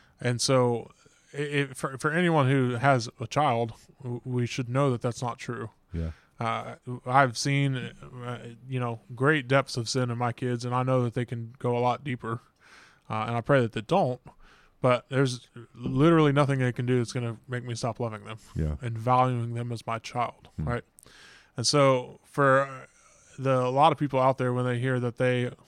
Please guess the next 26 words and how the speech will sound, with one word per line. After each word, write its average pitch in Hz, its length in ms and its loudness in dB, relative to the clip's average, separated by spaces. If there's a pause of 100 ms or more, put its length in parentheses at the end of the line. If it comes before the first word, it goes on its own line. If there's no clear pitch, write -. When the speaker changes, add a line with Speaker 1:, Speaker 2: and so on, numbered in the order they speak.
(120)
Speaker 1:
are 120 440 -2
sinners 156 480 2
and 113 120 -4
that 117 160 -8
they 117 240 -4 (580)
are 113 360 0 (360)
depraved 147 640 4
and 123 380 -6 (200)
all 127 200 -2
that 123 160 -4
we 123 100 -4
talk 127 260 -4
about 123 200 -4
in 117 80 -10
total 120 280 -4
depravity, 120 580 -2 (720)
um, 110 360 -2 (480)
they 123 260 -2
say, 120 300 -2
"Well, 117 380 -4 (420)
that 123 200 -8
means 120 160 -6
I 120 80 -4
have 120 140 -6
no 117 100 -8
value. 110 480 -2